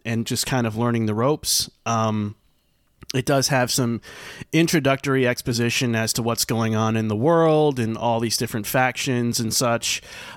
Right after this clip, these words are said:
uh, to give you the lay of the land, uh, in some cases literally. And, uh, it doesn't really waste a lot of your time. I, I do think that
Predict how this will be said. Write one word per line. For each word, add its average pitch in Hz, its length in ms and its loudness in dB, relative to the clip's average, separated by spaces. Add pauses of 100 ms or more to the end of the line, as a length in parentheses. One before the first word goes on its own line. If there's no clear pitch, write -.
uh, 113 240 0
to - 100 -2
give 151 200 2
you 143 40 2
the 131 120 2
lay 131 240 2
of 117 100 0
the 117 80 0
land, 113 600 0
uh, 110 40 -4 (120)
in 113 140 -2
some 120 240 0
cases 113 380 -2
literally. 113 560 0 (400)
And, 117 420 0
uh, 117 200 2
it 131 100 -2
doesn't 185 260 2
really 170 180 2
waste 156 280 2
a 165 40 0
lot 143 200 2
of 139 40 -2
your 127 100 -2
time. 117 360 0
I, 131 240 2
I 139 140 0
do 165 280 0
think 170 420 -2
that 151 280 0